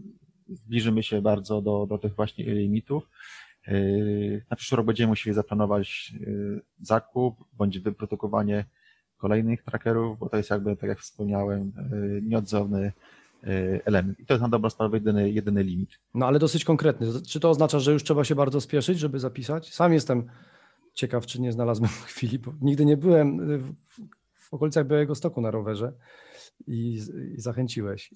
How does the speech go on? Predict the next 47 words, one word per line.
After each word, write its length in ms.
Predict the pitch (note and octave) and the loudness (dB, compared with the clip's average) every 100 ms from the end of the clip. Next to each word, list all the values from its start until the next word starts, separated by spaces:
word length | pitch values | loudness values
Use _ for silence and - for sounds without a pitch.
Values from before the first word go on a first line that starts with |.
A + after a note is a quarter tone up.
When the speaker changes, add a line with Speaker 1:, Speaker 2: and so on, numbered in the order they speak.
| - | -2
Speaker 2:
Macie, 260 | B2+ C#3+ F3+ | 2 2 2
jak 200 | F3+ D3 | 2 2
dużo 200 | B2+ A#2+ | 2 2
jeszcze 180 | A2+ A#2 | 2 0
tych 160 | A2+ | -4
wolnych 280 | G#2 B2 A#2 | 0 0 2
miejsc 440 | C3 B2+ A#2+ - - _ _ _ _ _ - | 2 2 -2 -12 -20 _ _ _ _ _ -10
zostało? 520 | A2+ - A#2 G#2 G2 | -8 0 0 0 -2
Speaker 1:
Nie, 80 | B2+ | 0
na 60 | |
obecną 320 | C3+ E3+ - D3+ | 2 2 0 -2
chwilę 360 | D3+ D3+ C#3+ | 0 2 4
zamicy 280 | C#3 C#3 - | 2 -2 -6
trwają 280 | - - C3 | -4 0 0
dopiero, 600 | - C3 B2+ B2+ B2 B2 B2+ A#2 | 2 2 4 2 2 -2 -2 -2
y, 40 | A#2 | -4
kilkanaście 520 | - A2 A#2+ A#2 B2 | -4 2 2 2 -2
dni, 200 | C3+ B2+ | 0 0
więc 260 | A2 G2+ - | 0 0 0
już 140 | B2 | 2
Speaker 2:
Mhm. 100 | B2+ | 2
Speaker 1:
mamy 220 | G#2+ G#2+ | 2 0
tam 220 | A2 G#2 | 0 -4
w 80 | - | -6
sumie 300 | - A2+ G#2+ - - - - | -2 2 2 -2 -12 -16 -16
około 220 | - G#2+ | -2 0
czter-, 200 | G#2+ - | 0 -4
trzystu 300 | - B2 - | -6 -6 -4
pięćdziesięciu 440 | A#2+ A#2 B2+ - C3 | -2 0 0 2 2
osób, 360 | C#3 B2 A#2 | 2 0 -2
więc, 460 | - A2 A2 A2 - | 0 2 2 0 2
Speaker 2:
Mhm. 360 | A#2 A2 A2 G#2+ | 4 4 4 4
Speaker 1:
y, 320 | A2 A2+ A2 | 2 2 0
Speaker 2:
Czyli 140 | - | 0
Speaker 1:
jeszcze 140 | C3 A2+ | -2 2
Speaker 2:
się 100 | B2 | 4
Speaker 1:
jest 120 | B2 | 4
Speaker 2:
kończy. 140 | A2+ | 4
Speaker 1:
spokojnie, 400 | G2+ A#2+ C3+ A2+ | 0 2 4 4
no 60 | G#2 | 4
ale 260 | A2 A2+ A2+ E3+ | 4 4 2 4
Speaker 2:
No, 180 | F3+ E3+ - C#3+ - | 4 4 -4 -10 -8
Speaker 1:
z 120 | G#2+ | 0
drugiej 160 | B2+ C3 | 2 4
Speaker 2:
mhm. 60 | |
Speaker 1:
strony 300 | C3 B2+ B2 | 4 4 6
jest, 300 | B2 A2+ - | 4 0 -12